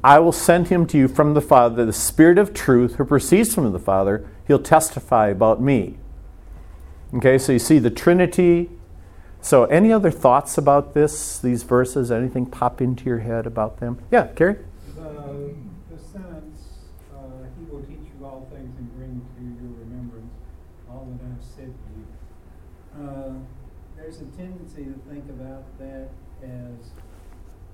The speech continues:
Speaker 2: uh, he's been living with the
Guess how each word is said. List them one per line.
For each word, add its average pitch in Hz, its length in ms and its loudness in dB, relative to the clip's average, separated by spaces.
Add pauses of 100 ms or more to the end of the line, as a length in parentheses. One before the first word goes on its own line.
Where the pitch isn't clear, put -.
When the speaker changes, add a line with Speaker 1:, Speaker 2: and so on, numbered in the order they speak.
(500)
Speaker 2:
uh, 123 240 -18 (140)
he's 135 220 -18 (120)
been 139 420 -16 (300)
living 135 380 -16
with 139 180 -18 (220)
the 123 60 -20